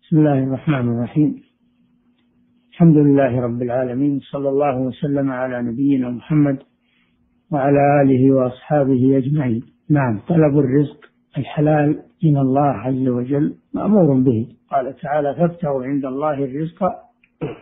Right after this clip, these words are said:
واعبدوه، فإذا قضيت الصلاة انتشروا في الأرض وابتغوا من فضل الله، ليس عليكم جناح أن تبتغوا فضلا من ربكم". طلب الرزق الذي يعف الإنسان ويغنيه عن الناس،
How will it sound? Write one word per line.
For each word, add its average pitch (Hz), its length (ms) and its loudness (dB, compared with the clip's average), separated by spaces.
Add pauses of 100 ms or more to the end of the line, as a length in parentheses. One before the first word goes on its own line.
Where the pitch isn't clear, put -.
(140)
واعبدوه، 135 580 2 (380)
فإذا 147 280 2 (100)
قضيت 147 360 2
الصلاة 147 600 0 (240)
انتشروا 147 580 2
في 135 100 0
الأرض 156 340 0 (640)
وابتغوا 156 420 0
من 147 160 4
فضل 139 300 0
الله، 139 300 2 (380)
ليس 175 240 2
عليكم 147 500 0
جناح 135 360 -6
أن 131 240 -6
تبتغوا 151 640 -2 (360)
فضلا 170 280 4
من 147 120 4
ربكم". 143 480 0 (300)
طلب 165 300 2
الرزق 147 520 0 (420)
الذي 143 520 2 (580)
يعف 156 380 -2
الإنسان 135 720 -2
ويغنيه 143 540 0
عن 143 180 -2
الناس، 139 420 0